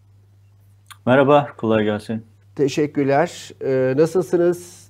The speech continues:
Speaker 2: Nasıl gidiyor Amerika'da, e, işler? E, Trump her gün, e, tweet atmaya devam ediyor herhalde.
Speaker 1: Yani, e,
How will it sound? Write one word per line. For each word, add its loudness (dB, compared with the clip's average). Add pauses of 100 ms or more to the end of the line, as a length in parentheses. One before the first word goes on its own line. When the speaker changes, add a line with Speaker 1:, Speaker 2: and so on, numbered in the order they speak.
(160)
Speaker 2:
Nasıl -2
gidiyor -2
Amerika'da, -2
e, -2
işler? -4
E, -6
Trump -2 (100)
her 2
gün, -4
e, -6
tweet -4
atmaya -2
devam 2
ediyor -2
herhalde. -4 (1700)
Speaker 1:
Yani, 2
e, -2